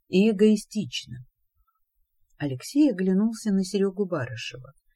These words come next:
в нерешительности застывшего на пороге, и наугад взял с полки несколько кассет. Земфира, Мумий тролль, Стрелки, снова Земфира. «Да, девушка созрела», подумал он.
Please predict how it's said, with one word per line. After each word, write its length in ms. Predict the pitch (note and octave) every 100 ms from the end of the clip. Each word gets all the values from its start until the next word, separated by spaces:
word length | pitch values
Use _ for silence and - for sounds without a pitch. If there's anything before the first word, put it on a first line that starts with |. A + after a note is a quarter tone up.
| _
в 120 | D3 D#3+
нерешительности 1000 | E3+ E3 E3+ G#3+ G3+ G#3+ G#3+ G#3+ -
застывшего 680 | F#3+ D#3 D3 D3+ C#3+ - D#3+
на 140 | E3 E3
пороге, 500 | G3 F#3+ C3 A#2+ B2 _ _ _ _ _ _ _
и 120 | - A3+
наугад 460 | B3 C4 C#4+ E4+
взял 320 | A3 F#3+ A3+
с 100 | A3
полки 380 | - C4+ D4 -
несколько 540 | G#3+ F#3 F#3 G3+ F#3+ F3
кассет. 500 | E3+ - - B2 - _ _ _ _ _ _ _ _
Земфира, 720 | F#3 C4 - D3 D3 E3 F#3 _ _ _ _ -
Мумий 380 | A#3 B3+ A3
тролль, 420 | - D#3 D3 D#3 F#3 _ _ _ _ -
Стрелки, 760 | - G#3 G3 E3+ E3 - F3+ - _ _ _ _
снова 420 | - G#3+ G#3 E3
Земфира. 680 | E3 G3 G3 - G3+ F#3 F3+ - _ _ _ _ -
«Да, 540 | F3+ E3+ D3+ D3+ E3+
девушка 480 | F3+ F#3 F3+ - A#3
созрела», 800 | A3+ B3+ A#3+ A3 G3 F3+ G#3 A3 -
подумал 500 | A3+ G#3+ A3+ A3 A3
он. 260 | A3 G#3+